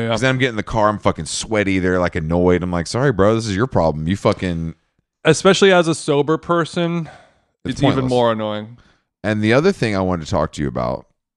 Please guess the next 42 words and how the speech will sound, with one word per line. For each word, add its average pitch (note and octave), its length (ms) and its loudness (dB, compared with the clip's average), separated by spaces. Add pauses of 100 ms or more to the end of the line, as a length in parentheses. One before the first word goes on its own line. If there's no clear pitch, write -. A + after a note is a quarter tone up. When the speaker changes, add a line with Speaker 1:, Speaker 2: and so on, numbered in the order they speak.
(480)
Speaker 2:
is E2+ 300 0
Speaker 1:
Shout E3+ 140 0
out D#3+ 60 -2
to D3+ 80 -6
Jesus. B2 400 -6
I, C3 260 2
I C3 140 2
replied C#3+ 440 2
to, C3+ 200 0
he C3+ 140 -2
posted D3 320 0
a C3 60 -8
story C3 340 0
about A#2+ 320 -2
eating B2 220 -2
a G2+ 200 -4 (220)
cheeseburger C#3 720 0
at A#2+ 200 0
Everson C3 400 0
Royce B2+ 260 0
Bar, C3+ 360 2 (580)
which D3+ 120 -6
is D#3 140 4
a D#3+ 40 0
great D#3+ 440 2
burger, C3+ 340 2
but A#2 160 -2
it's A#2 100 -6
a B2+ 60 -6
simple C#3 380 -2
one. C3 180 2
It's B2 80 -4
just, C3 160 -4
like, A#2 240 -4
bun, B2+ 500 -2 (120)
Speaker 2:
Yeah, A#2 60 -10
Speaker 1:
mayonnaise, B2 480 2
Speaker 2:
yeah, D#2+ 160 4
yeah, D2+ 180 2
Speaker 1:
and D2+ 80 0
Speaker 2:
yeah. C#2+ 160 2
Speaker 1:
cheese. C3+ 560 -2